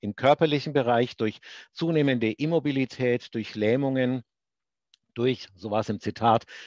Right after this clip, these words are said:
Inkontinenz oder drohende Inkontinenz und durch die zunehmende Pflegebedürftigkeit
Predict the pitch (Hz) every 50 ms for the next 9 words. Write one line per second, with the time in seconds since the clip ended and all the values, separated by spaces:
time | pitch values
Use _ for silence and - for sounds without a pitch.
0 | - - - 131 139 156 - - 160 147 131 143 139 135 127 127 131 123 - 123
1 | 104 101 98 - 90 101 117 123 139 143 135 135 120 123 131 123 - 127 123 117
2 | - 120 110 107 104 107 107 - - - - 113 117 - - - 117 107 - -
3 | 98 - - - 110 110 107 101 98 85 82 - - - 101 104 113 117 117 95
4 | 107 101 - 101 98 - - 104 - - - 90 87 87